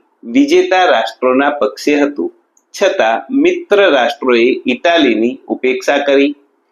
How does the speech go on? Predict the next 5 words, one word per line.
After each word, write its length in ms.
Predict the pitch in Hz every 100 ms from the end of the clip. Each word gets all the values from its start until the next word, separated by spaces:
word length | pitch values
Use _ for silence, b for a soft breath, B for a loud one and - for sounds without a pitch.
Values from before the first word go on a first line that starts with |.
| _ _ _ -
ઇટાલીના 680 | 147 143 196 185 143 143 143 - -
આ 160 | 151 185
સમાન 480 | - 139 139 139
ભંગ 340 | 123 117 113 131
બદલ 500 | 160 165 107 104